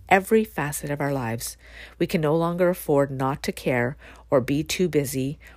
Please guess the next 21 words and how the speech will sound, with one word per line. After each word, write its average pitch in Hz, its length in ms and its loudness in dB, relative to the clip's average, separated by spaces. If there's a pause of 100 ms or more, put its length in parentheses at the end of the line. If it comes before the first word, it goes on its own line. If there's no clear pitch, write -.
(120)
or 147 220 4
ignore 143 400 0
it. - 280 -4 (280)
We 202 220 4
must 165 380 -2
take 160 240 -6
responsibility, 135 720 -2
first 170 360 -2
to 160 100 -6
realize 165 560 0 (320)
who - 180 0
to 214 100 0
trust. - 540 -6 (640)
If - 140 -8
we 190 120 2
are 208 80 2
being 180 340 0
blocked 135 340 -4
from 156 240 -4
reading 143 240 -2
something, 226 480 -6